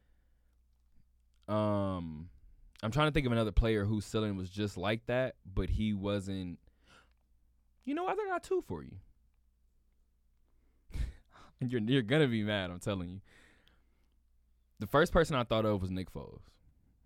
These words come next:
And the second person I thought of was Joe Flacco.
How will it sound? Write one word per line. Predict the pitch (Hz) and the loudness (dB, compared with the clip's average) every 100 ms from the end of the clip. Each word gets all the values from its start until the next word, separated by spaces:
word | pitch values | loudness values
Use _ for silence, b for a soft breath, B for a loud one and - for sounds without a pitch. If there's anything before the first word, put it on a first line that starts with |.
| _ _ _ _ _ _ _ _ - | _ _ _ _ _ _ _ _ -6
And | 104 | -4
the | |
second | - 107 107 | -4 -4 0
person | 104 92 90 | 0 0 -8
I | 82 | -10
thought | 82 | -10
of | 80 82 | -10 -12
was | 90 | -12
Joe | 78 82 | -12 -12
Flacco. | - - - | -14 -16 -20